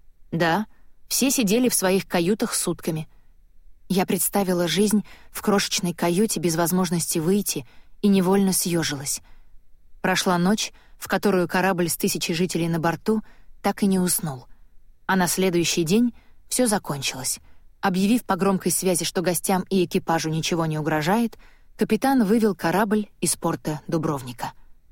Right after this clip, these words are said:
чтобы взять курс на юг, к горам, укрытым зеленым одеялом деревьев. Сердце Балкан.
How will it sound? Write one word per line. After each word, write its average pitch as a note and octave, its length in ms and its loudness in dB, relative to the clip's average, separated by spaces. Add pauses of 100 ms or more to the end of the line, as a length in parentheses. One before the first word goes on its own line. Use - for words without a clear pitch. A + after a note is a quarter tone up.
(120)
чтобы G#3 320 0
взять A#3 360 0
курс A3 420 0 (260)
на G3+ 180 4
юг, D#3+ 360 -4 (300)
к - 120 -20
горам, G3 480 2 (340)
укрытым G3+ 500 0
зеленым F3+ 560 2
одеялом D3 680 -4
деревьев. D3 600 -6 (1160)
Сердце - 680 0
Балкан. G3 540 -2